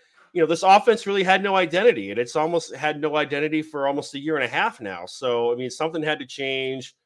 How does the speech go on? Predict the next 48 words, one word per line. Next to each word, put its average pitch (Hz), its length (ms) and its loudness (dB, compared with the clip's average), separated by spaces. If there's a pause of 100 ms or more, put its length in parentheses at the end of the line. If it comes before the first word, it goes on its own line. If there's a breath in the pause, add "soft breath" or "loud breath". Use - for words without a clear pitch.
(380)
Uh, 117 240 0
there 131 120 -4
were 147 80 0
a - 20 -6
couple 143 200 -2
of 127 60 -6
times 131 280 -4
last 123 260 -2
night 131 240 0
where 123 120 4
I'm 117 60 -2
looking 127 220 0
at 120 60 -6
the 117 80 -10
play 131 240 -2
calling, 117 420 -2
and 110 80 -4
it's 113 160 -10
like, 110 140 -6
it's 110 120 -12
fourth 135 300 -6
and 123 160 -8
two. 123 300 -6
You 110 160 -8
have 120 340 -2
Josh 117 360 -4
Allen, 113 380 -2
who's, 110 460 -6
you 117 80 -14
know, 101 160 -6 (380)
built 113 180 2
like 110 160 -4
a 107 60 -4
brick 113 240 2
shithouse, 110 800 -2 (180)
excuse 117 280 -8
my 113 80 -2
language, 104 440 -2
YouTube, 95 400 -10 (400)
uh, 101 400 0
that 113 200 -4
could 107 240 -8
easily 123 440 0
run 117 360 4
for 113 160 -6
the 101 100 -2
first 110 300 -6
down, 110 480 0